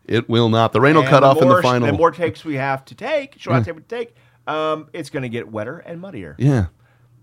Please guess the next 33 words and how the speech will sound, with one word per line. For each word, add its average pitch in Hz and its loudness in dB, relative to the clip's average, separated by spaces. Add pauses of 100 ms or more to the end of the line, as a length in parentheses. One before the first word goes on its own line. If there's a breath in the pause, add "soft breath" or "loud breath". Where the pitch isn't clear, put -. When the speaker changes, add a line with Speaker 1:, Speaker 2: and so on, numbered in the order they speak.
(100)
Speaker 2:
So 156 -2 (140)
Speaker 1:
Get 117 2
your 127 2
shit 120 0
together, 104 -2
folks. 87 -4
Speaker 2:
um, 123 -6 (160 loud breath)
<laughs> - -20
get 123 -14
it 208 -8
right. 214 -4 (100)
Speaker 1:
Yeah. 92 0 (580 loud breath)
Oh, 190 -4
it's 175 0
like 190 -6
when 170 -2
you're, 147 -2 (1700 soft breath)
it, - -14 (440)
it, - -18
you, 147 -10 (420)
I 165 2
can, 165 0
I 165 0
can't 180 0
even 165 0
imagine 139 2
what, 135 -2
like, 143 0
when 160 4
you're 151 6
doing 156 4
a, 123 -4
a, 123 4